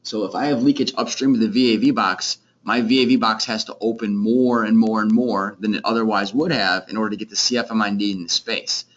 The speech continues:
which causes my static pressure in the system to decrease, which causes my supply fan to speed up and use more energy. So any fractional leakage I have uh,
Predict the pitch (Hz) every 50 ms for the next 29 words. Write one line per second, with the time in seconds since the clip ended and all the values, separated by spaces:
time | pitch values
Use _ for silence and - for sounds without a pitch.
0 | _ _ _ _ - 110 - - - - 131 127 123 120 117 107 113 110 104 101
1 | 98 95 - - - 127 123 113 - - 143 139 135 - 117 113 110 110 - -
2 | 113 110 - - - 104 104 98 95 - - 98 95 90 - 143 156 - - 110
3 | 101 98 104 - - - - _ _ _ _ - - - - - 113 110 107 104
4 | 104 101 98 92 95 92 - - - - - 113 120 127 127 120 - 101 101 101
5 | 95 92 - - 95 - - - - 98 101 95 104 101 87 - - - 85 90
6 | 87 87 95 95 90 - 98 90 82 65 73 73 67 58 - - - _ _ _
7 | _ _ _ _ _ _ _ _ _ _ - - 107 101 92 92 87 - 123 139
8 | 135 131 - 135 139 135 - - 123 117 120 120 123 120 101 117 113 110 113 120
9 | 113 107 104 104 104 104 - _ _ _ _ _ _ _ _ 78 80 85 87 85
10 | 82 82 -